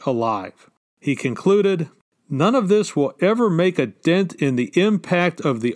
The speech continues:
all-pervasive television, but it does provide a stimulating alternative for many people. If you're one of those people,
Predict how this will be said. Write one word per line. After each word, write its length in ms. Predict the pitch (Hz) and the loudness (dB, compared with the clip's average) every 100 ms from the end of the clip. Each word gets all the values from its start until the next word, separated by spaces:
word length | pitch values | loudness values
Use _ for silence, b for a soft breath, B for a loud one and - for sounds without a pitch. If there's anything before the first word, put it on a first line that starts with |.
| - | 0
all-pervasive 1000 | 156 190 180 156 120 160 175 - 131 - | 0 0 0 -2 2 2 2 0 -4 -6
television, 680 | - 180 170 117 101 - - _ _ _ _ | -2 0 2 0 -4 -8 -18 _ _ _ _
but 140 | 123 | -4
it 160 | 117 - | -4 -2
does 260 | 185 240 196 | 0 0 -2
provide 640 | - 170 143 170 175 160 | 0 0 2 2 2 0
a 160 | 143 | -6
stimulating 920 | - - - 214 233 214 185 185 175 | -10 -10 -2 0 2 2 2 2 0
alternative 800 | 151 135 135 - 190 180 175 170 | 0 -2 -2 -2 0 2 2 0
for 160 | - 180 | -2 -2
many 320 | 151 151 147 | 0 0 0
people. 460 | 143 147 123 - - _ _ _ _ | -2 -2 -2 -4 -14 _ _ _ _
If 160 | - - | -12 -2
you're 160 | 196 | 0
one 220 | 196 190 208 | 2 2 0
of 120 | 185 | 0
those 260 | 196 180 | 0 0
people, 640 | - 208 214 214 214 208 | -2 0 0 2 2 0